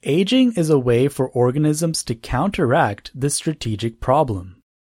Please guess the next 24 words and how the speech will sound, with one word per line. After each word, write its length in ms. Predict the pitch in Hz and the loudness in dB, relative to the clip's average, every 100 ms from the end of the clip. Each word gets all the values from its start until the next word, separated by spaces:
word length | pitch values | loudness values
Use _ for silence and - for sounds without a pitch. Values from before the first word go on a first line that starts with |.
| _ - | _ -2
It 140 | 139 | 2
is 180 | 151 143 | 4 2
a 80 | 123 | -2
highly 480 | - 127 170 220 | 0 0 2 0
efficient 600 | 233 165 - 151 147 165 | -2 -4 -2 -2 -2 -6
way 480 | 139 135 131 95 101 _ _ | -2 0 0 -2 -8 _ _
to 120 | 135 | -2
get 260 | 117 135 190 | 2 2 4
a 80 | 233 | 2
species 640 | - 156 147 - 147 147 | 0 -2 -2 0 -2 -2
to 120 | - | -4
become 500 | 127 120 135 113 113 | -4 -2 -2 0 0
more 320 | 104 127 190 | 0 2 2
adaptable 840 | 190 117 117 139 - 113 98 95 104 _ | 0 -4 -2 -2 -4 -6 -4 -6 -8 _
by 140 | 120 117 | -2 -2
forcing 560 | - 151 175 - 220 | -2 0 0 2 2
them 180 | 208 202 | 2 0
to 120 | - | 0
cycle 600 | 143 - 156 180 113 98 - _ - | -2 0 0 0 -2 -4 -10 _ -10
through 240 | - 143 | 0 2
more 520 | 127 127 139 190 240 - | 4 2 2 2 0 -2
evolutionary 1040 | 135 147 214 170 165 - 165 135 131 139 147 | 0 2 2 2 0 0 0 2 2 0 -4
genetic 520 | - 110 107 143 196 | -4 -2 0 -2 -2
features 680 | - 160 175 - 107 101 | -6 -6 -6 -4 -4 -4